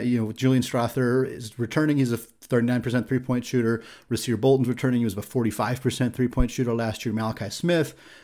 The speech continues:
coming in. He's a forty percent three-point shooter and has been very, very good throughout his career. So you have guys who can shoot. You have guys who can legitimately light it up. I think losing Chet Holmgren obviously hurts.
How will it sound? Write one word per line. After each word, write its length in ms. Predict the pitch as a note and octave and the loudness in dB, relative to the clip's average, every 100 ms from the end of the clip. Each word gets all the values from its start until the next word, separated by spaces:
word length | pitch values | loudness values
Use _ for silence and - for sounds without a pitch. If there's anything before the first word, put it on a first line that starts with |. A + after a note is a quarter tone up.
| - | -8
coming 280 | D3+ C3+ | -2 2
in. 160 | C3+ C3+ | 2 4
He's 160 | B2+ A#2 | 2 0
a 20 | |
forty 300 | - A#2+ A#2 | -2 -2 -2
percent 340 | A#2 - A2+ | -4 -2 -2
three-point 400 | A#2+ A#2+ - A#2 | 0 -2 -2 -4
shooter 300 | - A#2+ A2 | -2 0 2
and 160 | A2 A2+ | 0 -2
has 100 | G#2 | -2
been 160 | A2+ | 0
very, 380 | A2 B2 C#3 C3 | 0 0 2 2
very 260 | A#2+ B2+ B2+ | 4 2 2
good 240 | A2+ A#2+ | 0 -2
throughout 360 | - A#2+ A#2 - | 0 -2 -2 -4
his 180 | B2 - | -8 -6
career. 580 | - G#2+ E3+ D3+ C#3+ - - - - - | -6 2 6 6 4 0 -16 -20 -20 -10
So 340 | - C#3+ C3 C3+ | 4 6 4 2
you 180 | C#3 | 0
have 280 | C3 G#3+ E3 | 2 2 2
guys 300 | F3 D3 C3 | 2 2 0
who 40 | C3 | -2
can 140 | A2+ | -4
shoot. 320 | - A2+ - | -4 -6 -4
You 80 | A2 | -4
have 180 | A2+ D3+ | -2 0
guys 220 | D3 C3 | 0 0
who 80 | - | 0
can 160 | B2+ | 0
legitimately 600 | A2+ G2+ B2 C#3 C3+ B2+ | 0 2 4 4 4 2
light 260 | A2+ A2 G#2+ | 2 0 0
it 100 | G2 | -4
up. 220 | C#2+ - | -6 -8
I 60 | F#2+ | -8
think 220 | A2+ G#2 | -8 -2
losing 280 | C3 B2 A#2+ | 0 2 0
Chet 240 | - A#2+ | 0 -2
Holmgren 360 | - C3+ C3 A#2+ | 0 0 0 0
obviously 500 | G#2+ A2 G#2 - A2 | -4 -2 -4 -4 -4
hurts. 360 | C#3 C3+ C3 | 2 2 2